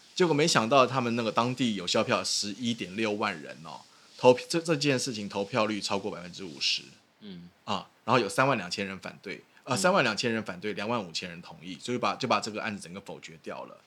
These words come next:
Speaker 2: 嗯。
Speaker 1: 那整个案子就重新归零。
Speaker 2: 嗯。
Speaker 1: 啊，那也是因为这样子的东西，也造成他们没有办法很快的在日本起-，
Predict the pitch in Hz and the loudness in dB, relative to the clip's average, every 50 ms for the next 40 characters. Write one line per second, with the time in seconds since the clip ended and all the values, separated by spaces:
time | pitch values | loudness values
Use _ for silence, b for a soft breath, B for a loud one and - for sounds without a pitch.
0 | _ 113 113 107 95 92 90 107 110 107 101 104 110 120 110 104 107 98 - 95 | _ -10 -8 -8 -8 -8 -8 -6 -6 -4 -4 -4 -4 -4 -4 -4 -6 -8 -8 -10
1 | 95 90 92 92 90 - 98 92 92 90 78 71 - - - _ _ _ _ _ | -10 -10 -10 -10 -10 -10 -10 -8 -8 -10 -12 -14 -18 -20 -20 _ _ _ _ _
2 | _ _ _ _ _ _ _ _ 98 95 87 82 82 80 98 113 92 B B B | _ _ _ _ _ _ _ _ -12 -10 -10 -10 -10 -6 -4 -4 -4 B B B
3 | B B B 143 135 127 120 117 123 - 202 214 208 208 196 170 - 175 156 139 | B B B 0 2 2 2 2 2 2 2 4 6 6 6 6 6 6 4 4
4 | 120 120 117 120 117 113 - 123 120 92 90 92 - 123 113 104 107 101 95 110 | 2 2 0 0 0 0 0 0 -2 -2 -4 2 6 6 6 6 4 0 0 0
5 | 113 107 101 98 95 104 110 113 104 110 110 104 95 87 85 87 87 85 - - | 0 0 0 -2 -4 -4 -4 -2 -2 -2 -2 -2 -2 -6 -8 -10 -12 -10 -2 0
6 | 113 101 98 95 - 107 104 101 98 107 101 92 90 92 87 85 - - - | 0 0 0 -2 -2 -2 -2 -2 -4 -8 -10 -10 -10 -12 -8 -6 -6 -6 -6